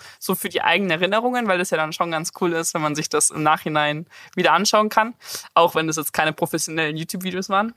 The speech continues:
Ähm, und hab dann zweitausendneunzehn mit so einem Content Creator angefangen zu arbeiten, mit dem Jan.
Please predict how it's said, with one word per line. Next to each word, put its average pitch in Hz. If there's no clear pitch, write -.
Ähm, 190
und 196
hab 214
dann 214
zweitausendneunzehn 185
mit 196
so 208
einem 196
Content 196
Creator 147
angefangen 160
zu -
arbeiten, 165
mit 156
dem 156
Jan. 175